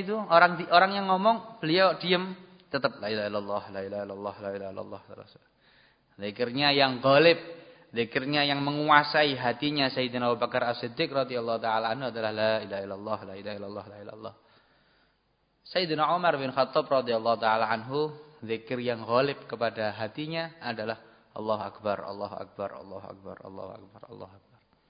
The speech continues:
Nah, Sayyidina Utsman bin Affan radhiyallahu ta'ala anhu, zikir yang menguasai hatinya adalah,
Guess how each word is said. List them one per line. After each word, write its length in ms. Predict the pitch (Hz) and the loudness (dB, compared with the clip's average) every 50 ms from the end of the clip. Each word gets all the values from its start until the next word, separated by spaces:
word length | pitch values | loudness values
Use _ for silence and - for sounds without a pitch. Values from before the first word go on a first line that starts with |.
| _ _ _ _ _ _ _ _ _ _ _ _ _ _ _ _ _ _ _ - | _ _ _ _ _ _ _ _ _ _ _ _ _ _ _ _ _ _ _ -20
Nah, 180 | - 98 104 - - - _ _ _ - | -20 -18 -18 -20 -20 -20 _ _ _ -4
Sayyidina 320 | 120 123 135 135 131 135 | -2 -2 0 2 2 2
Utsman 400 | 127 151 147 - 165 180 165 156 | 2 0 0 4 6 6 6 6
bin 80 | 147 143 | 4 2
Affan 400 | 143 143 143 - 180 175 160 151 | 2 2 4 6 6 6 6 4
radhiyallahu 500 | 147 143 127 127 131 131 131 135 135 123 127 | 2 0 2 2 0 2 2 2 2 2 4
ta'ala 320 | 127 123 127 131 127 120 | 4 4 6 6 6 4
anhu, 320 | 127 127 131 147 165 185 208 - - - - - - - _ - | 2 2 0 -2 -2 -2 -2 -6 -12 -18 -20 -20 -20 -20 _ -4
zikir 320 | 113 127 127 131 - 165 151 156 | -2 -2 -2 2 4 4 6 6
yang 240 | 151 151 147 147 147 | 6 4 4 4 2
menguasai 560 | 147 147 147 147 156 151 151 - 165 165 160 | -2 0 2 4 4 4 4 4 4 4 4
hatinya 400 | 143 135 127 135 151 160 170 160 | 6 4 4 2 0 0 2 2
adalah, 320 | 151 139 147 147 156 156 | 4 4 6 6 4 4